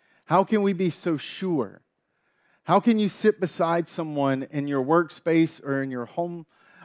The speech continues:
or, um, with your family members or significant other? And how can you demonstrate a confidence that doesn't falter and fail when they ask a really hard question?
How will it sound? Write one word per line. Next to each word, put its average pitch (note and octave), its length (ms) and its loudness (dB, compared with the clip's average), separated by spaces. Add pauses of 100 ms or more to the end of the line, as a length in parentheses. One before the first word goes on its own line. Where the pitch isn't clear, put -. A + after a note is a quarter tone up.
or, D3+ 400 6 (220)
um, B2+ 360 -2
with C#3+ 220 0
your B2+ 140 0
family F#3 420 -2
members E3 720 -4 (420)
or B2 80 -8
significant E3 640 -2
other? E3+ 380 2 (340)
And D3 220 0 (180)
how F#3 200 2
can A3+ 160 0
you G3+ 160 0
demonstrate F3 640 -2
a D3 40 2
confidence D3+ 640 -4
that - 220 -4
doesn't E3+ 360 2
falter D#3+ 580 -6
and C3+ 240 -8
fail D#3+ 500 0
when C#3 160 -4
they D3 140 0
ask D3+ 380 -4
a C#3+ 60 -4
really D3+ 360 -2
hard C3+ 360 -4
question? B2 480 -10